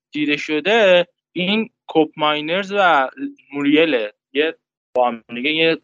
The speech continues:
رفاقت عجیب و غریبی راه انداختن تو آتالانتا و با هم دیگه هم خیلی خوب مچ شدن. یه کوپ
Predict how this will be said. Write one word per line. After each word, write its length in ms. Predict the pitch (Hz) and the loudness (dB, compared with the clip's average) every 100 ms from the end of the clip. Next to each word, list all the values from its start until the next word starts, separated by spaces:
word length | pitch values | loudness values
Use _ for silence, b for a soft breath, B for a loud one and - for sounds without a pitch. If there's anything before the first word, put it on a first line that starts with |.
| - | -4
رفاقت 420 | 123 113 113 139 - | -4 -2 0 0 -2
عجیب 320 | 127 120 113 120 | -4 -10 -12 -8
و 80 | |
غریبی 340 | 117 120 143 170 | -2 -2 -2 -2
راه 160 | 160 | -2
انداختن 360 | 151 123 - 120 | -2 -4 -8 -14
تو 220 | - 113 - _ _ _ _ | -16 -20 -20 _ _ _ _
آتالانتا 1080 | 113 117 113 117 117 117 147 175 147 143 143 _ 120 | -2 0 0 -2 -4 -4 0 0 0 -2 -10 _ -4
و 400 | 117 110 113 110 - _ _ - | -2 -2 -8 -8 -14 _ _ -8
با 140 | 123 | -4
هم 200 | 123 117 | -2 -4
دیگه 160 | 117 139 | -6 -6
هم 40 | |
خیلی 260 | 156 175 165 | -4 -4 -4
خوب 240 | - 123 - | -8 -16 -6
مچ 180 | 120 117 | -4 -4
شدن. 380 | - 113 107 104 _ _ _ 110 | -6 -6 -4 -4 _ _ _ -8
یه 60 | |
کوپ 180 | - 123 | -2 -2